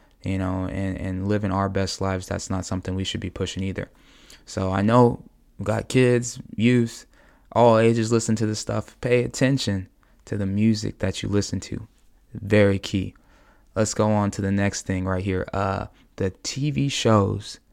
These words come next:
and the movies we watch. Okay, major keys here. Uh, let's just pertain to T V shows right now, okay? So the T V shows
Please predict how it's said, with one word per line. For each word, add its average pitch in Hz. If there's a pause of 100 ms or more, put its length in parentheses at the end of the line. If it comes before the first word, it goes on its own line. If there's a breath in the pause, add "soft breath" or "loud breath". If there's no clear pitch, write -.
(560 soft breath)
and 101
the 95
movies 104
we 98
watch. -
Okay, 101
major 101
keys 95
here. - (600 loud breath)
Uh, 98
let's 101
just -
pertain 101
to 95 (120)
T 98
V 95
shows 90
right 95
now, 101
okay? 95 (380 loud breath)
So 104
the 92
T 160
V 139
shows 95